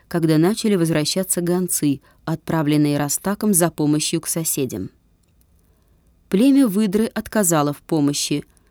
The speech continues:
напомнив о прошлых обидах. Вождь племени Соболя не удостоил посланца ответом. Вождь медведей обещал помочь, но медлил,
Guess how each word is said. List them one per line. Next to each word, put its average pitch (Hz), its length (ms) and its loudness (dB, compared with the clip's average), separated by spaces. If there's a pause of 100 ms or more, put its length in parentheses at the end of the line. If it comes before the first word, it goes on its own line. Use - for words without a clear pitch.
(160)
напомнив 214 680 2
о 220 60 -4
прошлых 160 540 -4
обидах. 139 580 -4 (760)
Вождь 170 460 0
племени 156 360 4
Соболя 208 600 2 (380)
не 233 160 8
удостоил 180 880 2
посланца 151 640 -2
ответом. 135 520 -8 (1080)
Вождь 180 420 0
медведей 185 520 2
обещал 190 480 -2
помочь, 226 580 0
но 220 120 2
медлил, 160 540 4